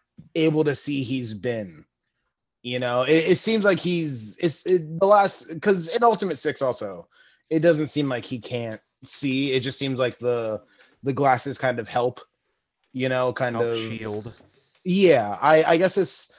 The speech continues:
Speaker 1: like, like how Tom Holland Spider-Man puts it, like, with his lenses, how it helps, like, focus better, you
Speaker 2: I
Speaker 1: know?
Speaker 2: guess that makes
Speaker 1: Like, there's so
Speaker 2: sense,
Speaker 1: much
Speaker 2: yeah.
Speaker 1: output.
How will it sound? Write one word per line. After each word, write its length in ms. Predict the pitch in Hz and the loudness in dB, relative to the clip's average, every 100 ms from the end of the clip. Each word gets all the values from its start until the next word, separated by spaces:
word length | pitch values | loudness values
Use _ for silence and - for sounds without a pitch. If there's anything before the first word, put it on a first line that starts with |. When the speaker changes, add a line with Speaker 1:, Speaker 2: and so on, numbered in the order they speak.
| - - | -20 -6
Speaker 1:
like, 260 | - 247 202 | 4 6 6
like 160 | 247 247 | 4 4
how 160 | 294 | 4
Tom 260 | - 233 214 | 2 2 2
Holland 340 | 190 214 208 | 4 4 2
Spider-Man 600 | - 190 185 185 185 185 | 0 0 2 2 0 0
puts 240 | 160 190 185 | -2 -4 0
it, 140 | 170 | 0
like, 180 | 147 135 | 0 -2
with 140 | 156 | -2
his 160 | 156 131 | -2 -2
lenses, 420 | 135 139 135 139 | -2 -2 -2 -4
how 200 | 131 123 | -2 0
it 80 | 117 | 0
helps, 260 | 127 127 135 | -2 -4 -6
like, 120 | 117 | -4
focus 600 | 120 123 131 - - - _ _ _ _ | -4 -4 -4 -6 -10 -12 _ _ _ _
better, 420 | 131 143 143 143 - - | 0 0 0 -6 -12 -8
you 120 | 143 | -2
Speaker 2:
I 60 | 143 | 0
Speaker 1:
know? 60 | 143 | 0
Speaker 2:
guess 140 | 139 | 0
that 120 | 135 | -2
makes 140 | 113 107 | -2 0
Speaker 1:
Like, 60 | 143 | 0
there's 160 | 160 151 | 0 0
so 80 | |
Speaker 2:
sense, 80 | 156 | 2
Speaker 1:
much 140 | 151 131 | 2 0
Speaker 2:
yeah. 100 | 117 | -2
Speaker 1:
output. 380 | 131 104 151 | -2 2 0